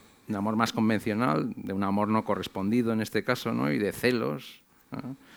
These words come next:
Entre el narrador, que es, eh, ese editor, ¿no? Y su ilustradora principal, Alma, ¿no?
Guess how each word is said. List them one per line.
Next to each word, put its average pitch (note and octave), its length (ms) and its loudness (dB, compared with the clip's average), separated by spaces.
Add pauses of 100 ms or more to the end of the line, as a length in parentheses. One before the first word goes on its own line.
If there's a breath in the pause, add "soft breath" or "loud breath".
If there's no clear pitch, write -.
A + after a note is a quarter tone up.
(300 loud breath)
Entre G2 200 0
el G2+ 40 0
narrador, G2+ 600 2
que G#2 180 0
es, - 420 -8
eh, - 120 -10 (160)
ese - 160 -4
editor, F#2+ 440 2
¿no? A#2 300 -2
Y F2+ 320 -4
su F#2 120 -6
ilustradora F#2 680 0
principal, G#2 580 -2
Alma, B2+ 360 0
¿no? D3 180 -4